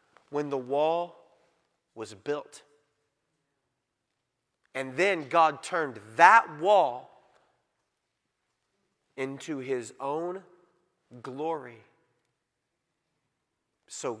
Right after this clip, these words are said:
God was glorified. Now, how did that happen? You got, you got, you got a point there, first point. How did that happen?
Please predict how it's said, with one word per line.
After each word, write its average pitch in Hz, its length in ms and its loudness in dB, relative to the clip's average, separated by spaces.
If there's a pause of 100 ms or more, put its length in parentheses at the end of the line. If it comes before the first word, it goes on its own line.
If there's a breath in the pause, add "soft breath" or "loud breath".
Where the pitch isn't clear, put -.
(100)
God 143 500 0 (1040)
was 123 200 -12
glorified. 131 540 -12 (1500 soft breath)
Now, 147 100 -4
how 160 160 2
did 170 120 0
that 160 120 4
happen? 135 360 -2 (1000)
You 127 80 -20
got, 156 240 0
you 139 80 -6
got, 147 180 2 (240)
you 135 100 -8
got 147 120 2
a 139 40 -2
point 143 280 -4
there, 123 160 -8
first 139 280 -10
point. 117 240 -10 (1800 soft breath)
How 139 140 -2
did 143 120 -2
that 135 160 -2
happen? 120 320 -12